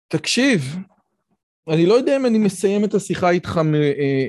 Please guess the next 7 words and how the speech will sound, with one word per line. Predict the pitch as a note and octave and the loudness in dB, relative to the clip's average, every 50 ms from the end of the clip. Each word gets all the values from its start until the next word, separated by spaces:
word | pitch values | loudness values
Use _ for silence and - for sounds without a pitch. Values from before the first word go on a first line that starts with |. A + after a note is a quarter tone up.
| - | -4
אה, | C#3+ C3+ B2+ C3 C3 B2+ B2+ B2+ B2 B2 A#2+ A#2+ A#2 B2 B2+ B2 A#2+ A#2 B2+ - _ _ _ _ _ _ _ _ _ _ _ _ _ _ _ _ _ _ _ _ _ _ - - | -6 -4 -4 -2 -2 0 0 0 0 0 0 0 0 0 -2 -2 -4 -6 -8 -12 _ _ _ _ _ _ _ _ _ _ _ _ _ _ _ _ _ _ _ _ _ _ -8 -6
איך | C#3 C#3+ E3 | -4 -2 -2
אומרים, | F3 E3+ D#3+ D#3 E3 D#3+ D3+ C#3 A#2+ - _ _ _ _ _ _ _ _ - | -2 -2 0 0 0 0 0 -2 -4 -8 _ _ _ _ _ _ _ _ -6
אופטימי | D3 C3 - - - - G#3 G#3+ A3 A3 G3+ | -6 -6 -6 -6 -4 0 0 2 2 2 2
או | F3 D#3+ D#3 | 4 4 4
לא | D3+ D3+ | 4 4
אופטימי, | D#3 D#3 D#3 - - - - B2+ A2 A2 A2 A2 | 4 2 0 -2 -10 -10 -6 -6 -4 -4 -6 -8